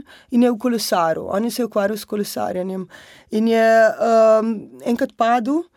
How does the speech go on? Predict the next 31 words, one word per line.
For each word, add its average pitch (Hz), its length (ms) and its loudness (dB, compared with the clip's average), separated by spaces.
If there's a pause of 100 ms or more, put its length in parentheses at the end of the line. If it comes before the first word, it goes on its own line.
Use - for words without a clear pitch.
(240)
in 240 80 0
si 254 140 -2
je 247 40 0
zlomil 226 300 0
stegnenico. 214 720 -4
Stegnenica 220 540 -4
je 233 40 -4
najmočnejša 220 640 -2
kost 208 300 -6
v 208 80 -4
našem 196 320 -2
telesu. 190 540 -4 (440)
In 214 140 -2
je 220 80 0
šel 262 180 -2
k 233 60 -4
zdravniku 240 480 0
in 226 120 -2
so 214 100 -8
se 202 140 -8
izredno 214 440 -2
čudili, 208 400 -6
kako 220 300 -6
da 214 100 -2
je 214 80 0
zlomil 196 380 -2
s-, - 180 -16
pri 208 180 -8
teh 220 220 -6
letih 208 320 -2 (300)
stegnenico. 214 800 -4